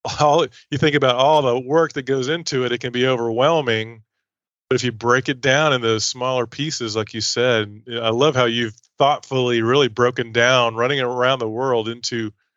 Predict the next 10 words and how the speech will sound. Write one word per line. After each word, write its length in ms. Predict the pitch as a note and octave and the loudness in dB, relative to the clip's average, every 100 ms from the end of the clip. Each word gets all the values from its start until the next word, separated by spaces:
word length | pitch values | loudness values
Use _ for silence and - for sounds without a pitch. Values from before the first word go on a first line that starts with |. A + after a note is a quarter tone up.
| _ _ _ _ | _ _ _ _
fifty 280 | C#3+ - C#3+ | -2 -2 -4
minute 340 | B2 B2+ B2 A#2 | -4 -2 -2 -4
increments, 800 | C#3 C#3+ A#2+ A2 A2 A2 - - _ _ _ _ - | -6 -4 -4 -2 -2 -2 -8 -8 _ _ _ _ -12
because 280 | - G3 C#3+ | -2 0 2
you 60 | |
know 560 | C#3+ D#3 E3 C3 B2+ B2+ _ _ _ | 2 2 2 0 -2 -6 _ _ _
you 100 | C#3 | -12
can 140 | E3+ D#3 | -6 0
do 140 | F#3 | 2
that. 400 | F3 D3+ A2+ | 4 2 0